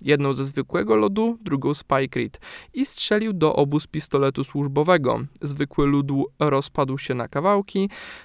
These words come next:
a druga kula odbiła się rykoszetem od Pykrete i drasnęła nogawkę spodni jednego admirała.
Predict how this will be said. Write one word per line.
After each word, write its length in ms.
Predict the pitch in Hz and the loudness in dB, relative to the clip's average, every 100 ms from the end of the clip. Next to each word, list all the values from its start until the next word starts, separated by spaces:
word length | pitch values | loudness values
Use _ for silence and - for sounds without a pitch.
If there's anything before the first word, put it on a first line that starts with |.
| - - | -20 -6
a 180 | 285 | -2
druga 400 | 220 196 233 190 | 0 0 2 2
kula 400 | 170 - 180 165 | 0 2 4 6
odbiła 480 | - 143 139 175 175 | 2 -2 -2 2 2
się 160 | 165 143 | 4 0
rykoszetem 560 | 135 143 - 143 131 | 0 -2 -4 -2 -4
od 120 | - - | -6 -6
Pykrete 520 | 185 180 - 185 - | -4 -4 -4 -6 -4
i 120 | 240 | -2
drasnęła 520 | 214 190 185 160 165 160 | 0 0 2 0 2 2
nogawkę 500 | 143 127 139 - 147 | 2 0 0 0 -4
spodni 480 | - 127 131 135 | -2 -4 -2 -2
jednego 460 | 127 131 127 123 - | -2 -2 -2 -2 -2
admirała. 640 | 135 139 151 160 131 113 | -2 -2 2 4 4 4